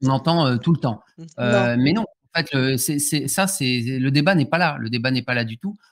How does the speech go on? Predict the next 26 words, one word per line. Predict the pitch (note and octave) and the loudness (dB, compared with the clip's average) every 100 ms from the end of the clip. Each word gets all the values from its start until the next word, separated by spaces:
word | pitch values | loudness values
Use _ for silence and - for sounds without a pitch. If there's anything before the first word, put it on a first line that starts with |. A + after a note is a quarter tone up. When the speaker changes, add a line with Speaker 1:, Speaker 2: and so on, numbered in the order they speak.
| _ - | _ -10
Speaker 1:
En | A2+ | -4
fait, | F3 F3 | -2 -2
c'est | B2+ | 0
la | A#2+ | 0
question | C3 A#2 - F3+ | 0 -2 -2 -2
de, | C#3 B2 A#2+ | 0 0 0
de | A#2+ | 2
l'intimité | C3+ C#3+ D3 C#3+ C#3+ | 2 2 4 2 4
numérique. | E3+ C#3+ B2 A#2 _ _ _ | 4 4 2 -2 _ _ _
Mais | B2 | -2
on, | C3 | 0
on | C#3 C3+ D3 | 2 2 4
arrive | E3 F3 G3 | 4 4 2
justement | C#3+ D3 - F#3 F#3 | 0 -2 -2 2 4
à | |
nous | C#3+ C#3+ | 6 4
surprendre | - F3+ - - E3+ D3 B2+ | 2 -2 -2 0 2 2 0
et | B2+ A#2+ | 0 0
à, | A#2 | 0
et | A#2+ | 2
à | |
nous | A#2 B2+ | 2 2
piéger | - - F3 D#3 G3 | 0 0 2 2 0
de | D3 | -2
cette | - C3 | -4 -4
façon-là. | C3 - A#2 D3 | -4 -4 0 0